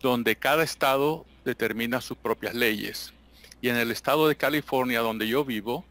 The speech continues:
ah, solamente se permite hacer legalmente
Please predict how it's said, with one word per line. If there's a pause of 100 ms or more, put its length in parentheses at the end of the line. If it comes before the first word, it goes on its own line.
(720)
ah,
solamente
se
permite
hacer
legalmente